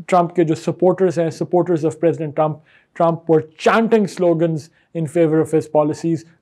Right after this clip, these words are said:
वो जोश में, अ, ऊंची ऊंची नारेबाजी कर रहे थे,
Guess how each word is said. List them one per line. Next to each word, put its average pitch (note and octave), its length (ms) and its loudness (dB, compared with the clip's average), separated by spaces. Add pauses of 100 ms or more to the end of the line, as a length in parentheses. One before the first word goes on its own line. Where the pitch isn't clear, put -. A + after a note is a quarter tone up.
वो D#3 140 0
जोश F3 540 2
में, E3 200 -6 (320)
अ, D3+ 320 -4 (200)
ऊंची G#3 280 2
ऊंची E3+ 400 -2 (240)
नारेबाजी D#3+ 960 2
कर D3 200 -2
रहे D3+ 160 4
थे, D3+ 220 -4